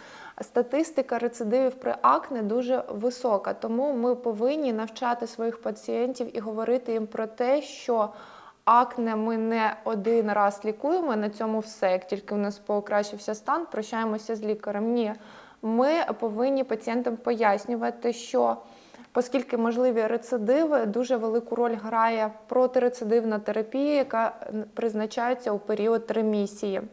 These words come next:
Сьогодні поговоримо ще також про кількість рецидивів. Висока вірогідність рецидивів, і це десь більше сорока п'яти відсотків.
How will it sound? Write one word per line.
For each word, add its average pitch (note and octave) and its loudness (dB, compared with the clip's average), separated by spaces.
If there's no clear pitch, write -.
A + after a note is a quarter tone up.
Сьогодні A#3+ 2
поговоримо A3+ 2
ще A3 -6
також A3 -2
про A#3 -2
кількість A#3 -4
рецидивів. G#3+ 0
Висока B3 2
вірогідність G#3+ -2
рецидивів, A#3+ 0
і A3 -2
це A#3 -2
десь G#3+ 0
більше A#3+ -2
сорока A3 -2
п'яти A3 -2
відсотків. G#3 0